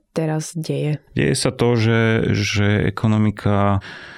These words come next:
Speaker 2: tak ako Slovenska, trošku sa jej vyčerpávajú tie, e,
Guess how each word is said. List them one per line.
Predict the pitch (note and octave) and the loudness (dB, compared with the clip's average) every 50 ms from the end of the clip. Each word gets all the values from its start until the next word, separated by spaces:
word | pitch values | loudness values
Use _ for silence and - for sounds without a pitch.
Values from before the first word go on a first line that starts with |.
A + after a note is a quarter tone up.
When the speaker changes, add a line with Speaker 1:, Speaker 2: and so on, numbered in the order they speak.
| - - - - - - - - - - - | -20 -20 -20 -20 -20 -20 -20 -20 -20 -10 -4
Speaker 2:
tak | - A2+ A2+ | -2 -2 0
ako | B2 B2 - - A#2 | 0 -2 0 -2 -2
Slovenska, | - - G2+ G2 F#2+ G2+ A2 G#2+ G#2 - - - - A2 A2 A2+ A2 | 0 0 2 2 2 2 2 2 0 -2 -4 -2 -2 0 0 0 0
trošku | - A2 G#2+ - - - G#2 | -2 -4 -4 -4 -4 -4 -4
sa | - - A2 | -2 0 0
jej | G#2 G#2 F#2+ | 2 2 2
vyčerpávajú | G2+ F#2+ - A#2 G#2 - - G2+ G2 G#2 G#2 G2+ G2+ G#2 | 2 0 0 0 -2 0 0 0 0 2 2 2 2 0
tie, | G2+ - - G2+ G2 G2 G2 | 0 0 0 2 2 2 2
e, | G2+ | 2